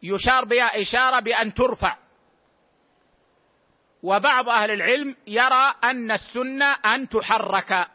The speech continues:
وهذا عندي أقوى والله أعلم، أنها تحرك شديدا. وأما متى تحرك أو متى ترفع،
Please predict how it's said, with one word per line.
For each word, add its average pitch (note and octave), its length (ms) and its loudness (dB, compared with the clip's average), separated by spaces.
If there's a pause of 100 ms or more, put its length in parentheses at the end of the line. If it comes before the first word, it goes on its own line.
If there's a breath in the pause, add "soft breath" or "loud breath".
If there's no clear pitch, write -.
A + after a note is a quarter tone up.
(160)
وهذا G3+ 400 0
عندي A3+ 520 -2
أقوى G#3 420 2
والله G3 420 0
أعلم، F3+ 340 -2 (1200)
أنها A#3 460 0
تحرك A#3 760 -2
شديدا. G3+ 800 -4 (3000)
وأما B3 600 2
متى A3+ 500 0 (1200)
تحرك G#3+ 800 0 (2000)
أو A3 180 2
متى A3+ 400 0
ترفع، A#3 560 0